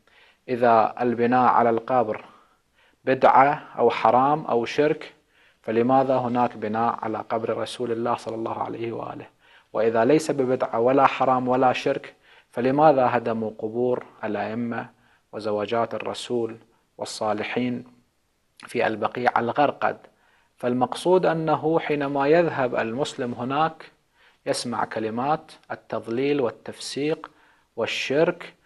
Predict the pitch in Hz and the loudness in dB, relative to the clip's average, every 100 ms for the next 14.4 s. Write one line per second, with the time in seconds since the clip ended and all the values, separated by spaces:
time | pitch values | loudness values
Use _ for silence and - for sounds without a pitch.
0 | _ - 110 - 139 - 175 175 170 175 | _ -6 -6 -2 -2 2 2 4 4 4
1 | 175 175 175 170 - 170 175 180 185 - | 2 -2 -4 -4 -4 -4 -4 -4 -8 -12
2 | _ _ - - - 123 120 - 151 175 | _ _ -20 -16 -6 0 2 6 8 10
3 | 160 131 - - 165 175 165 175 170 175 | 8 4 2 4 6 6 4 2 2 0
4 | 170 - 147 165 160 - 160 - 160 160 | 0 -4 4 8 8 6 0 2 2 2
5 | 160 160 170 175 - - _ _ _ - | 2 2 0 -6 -10 -18 _ _ _ -4
6 | 131 139 156 147 143 147 147 143 127 - | 6 8 8 6 2 0 0 0 -2 -4
7 | - 135 - 165 110 - 120 - - 143 | -10 -6 -2 0 0 0 -4 -4 2 4
8 | 143 - 120 120 110 110 107 - _ _ | 4 2 0 -2 -2 -6 -8 -12 _ _
9 | _ - 117 - 180 160 151 143 120 - | _ -6 0 6 6 6 4 2 -4 -8
10 | - _ _ _ 151 170 170 160 151 143 | -18 _ _ _ 4 4 6 6 8 6
11 | 147 139 - 143 139 143 131 - 139 139 | 4 0 -2 -4 -2 -2 -4 2 4 6
12 | 135 123 - 175 185 156 160 151 156 - | 6 2 4 8 8 8 6 6 2 -12
13 | _ _ - 143 151 156 151 151 156 160 | _ _ -6 2 4 6 6 4 4 2
14 | 131 117 143 165 | 2 2 2 0